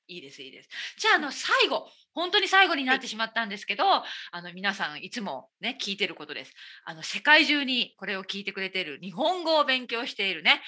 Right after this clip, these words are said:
Speaker 1: あの、仲間がいますから、
Speaker 2: うん。
Speaker 1: その仲間にね、励ましのメッセージとか、ね、そういうことをちょっと一言最後お願いします。
Speaker 2: はい。まあ、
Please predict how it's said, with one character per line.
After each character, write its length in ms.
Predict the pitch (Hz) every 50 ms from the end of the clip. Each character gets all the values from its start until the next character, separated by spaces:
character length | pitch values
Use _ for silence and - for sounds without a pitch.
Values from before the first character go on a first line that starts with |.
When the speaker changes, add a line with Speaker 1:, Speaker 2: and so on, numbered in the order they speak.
| - - - - -
Speaker 1:
あ 100 | 165 165
の、 200 | 147 143 - 165
仲 280 | 175 202 190 - 359
間 160 | 359 381 370
が 80 | 247 208
い 120 | 156 151
ま 100 | 151 160
す 100 | 165 - -
か 120 | - 139
ら、 300 | 147 170 196 196 175 - -
Speaker 2:
う 40 | 254
ん。 80 | 202 -
Speaker 1:
そ 140 | - - 214
の 100 | 202 220
仲 300 | 202 220 220 - 311 339
間 140 | 349 359 349
に 340 | 302 240 214 165 156 147 151
ね、 200 | 165 165 - 143
励 420 | 147 - 185 180 180 226 320 339 320
ま 100 | 339 311
し 140 | - - 277
の 100 | 277 254
メ 120 | 240 262
ッ 20 |
セ 200 | 262 - - 202
ー 60 | 165 160
ジ 120 | - -
と 100 | - -
か、 220 | - 139 127 127 - - - - - - - - - _
ね、 100 | 190 202
そ 220 | 208 - 214 226
う 60 | 233 254
い 40 | 240
う 40 | -
こ 100 | 247 -
と 80 | 247
を 60 | 214
ち 100 | - -
ょ 20 | 160
っ 20 |
と 80 | - 156
一 200 | - - - -
言 340 | - 160 - - 143 135 -
最 260 | - - 160 156 143
後 300 | - 139 127 123 127 _ _
お 80 | 196 202
願 220 | 220 233 208 196
い 40 | -
し 100 | - 170
ま 100 | 143 -
す。 260 | - - - - _ _ _ _ _ _ _ _ - -
Speaker 2:
は 240 | - - - - 113
い。 80 | - _ _ _ _ _ _ _ _ _
ま 680 | - 196 196 196 202 208 214 220 220 220 220 214 208 202
あ、 120 | - -